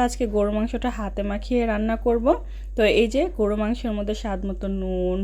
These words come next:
হলুদের গুঁড়ো, লাল মরিচের গুঁড়ো, ধনিয়া গুঁড়ো, মানে যা যা মশলা লাগে সব ধরনের মশলা দিয়ে দিচ্ছি। আদা রসুন পেস্ট, কাঁচা মরিচ, পেঁয়াজ, রান্নার সয়াবিন তেল। তবে আস্ত কিছু গরম মশলা,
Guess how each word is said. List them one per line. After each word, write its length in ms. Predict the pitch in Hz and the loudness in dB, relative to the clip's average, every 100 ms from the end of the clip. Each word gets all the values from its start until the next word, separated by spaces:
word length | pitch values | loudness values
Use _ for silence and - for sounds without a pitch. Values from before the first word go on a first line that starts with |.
| 196 | -4
হলুদের 480 | 208 196 190 190 180 | -4 -2 -2 -2 -4
গুঁড়ো, 300 | 185 180 185 180 175 - - 190 | -4 -2 2 2 0 -6 -6 -4
লাল 200 | 196 208 214 | 0 0 0
মরিচের 360 | 202 202 214 185 | 0 -2 -4 -2
গুঁড়ো, 220 | 190 190 185 190 | 2 4 2 2
ধনিয়া 340 | 214 208 202 190 | -2 -2 0 -2
গুঁড়ো, 380 | - 190 185 190 180 - - - - | -4 -2 0 0 0 -4 -10 -10 0
মানে 160 | 254 262 240 | 2 2 2
যা 100 | 214 | 0
যা 120 | 220 | 2
মশলা 380 | 220 226 262 311 294 | 2 2 0 0 2
লাগে 260 | 294 285 233 269 | 2 2 2 0
সব 140 | 247 202 202 | 2 2 2
ধরনের 280 | 254 220 220 | 0 0 0
মশলা 280 | 208 - 320 | -2 -2 -2
দিয়ে 180 | 247 190 | 0 0
দিচ্ছি। 420 | 175 175 - 185 - - - - - | 0 -2 -2 -2 -2 -6 -10 -8 -2
আদা 200 | 190 190 | 2 2
রসুন 300 | 196 202 202 - | 2 0 -4 -2
পেস্ট, 320 | 190 190 196 - | -2 -2 -4 -4
কাঁচা 300 | 214 214 247 214 196 | -4 -2 -2 -2 0
মরিচ, 420 | 185 180 185 185 - | 2 2 0 -2 -6
পেঁয়াজ, 580 | - 202 185 185 185 190 185 | -6 -4 -2 -2 0 -2 -2
রান্নার 360 | 208 185 190 190 | -2 -2 -2 -2
সয়াবিন 360 | 214 185 185 185 - | 0 0 0 -2 -2
তেল। 300 | 185 165 196 349 - - - - | -2 0 0 -2 -4 -8 -10 -2
তবে 180 | 233 226 - | 2 4 2
আস্ত 160 | 226 - 262 | 0 -2 -2
কিছু 160 | 277 254 | -2 2
গরম 240 | 220 214 226 | 4 4 2
মশলা, 340 | 240 262 294 | -2 -4 -4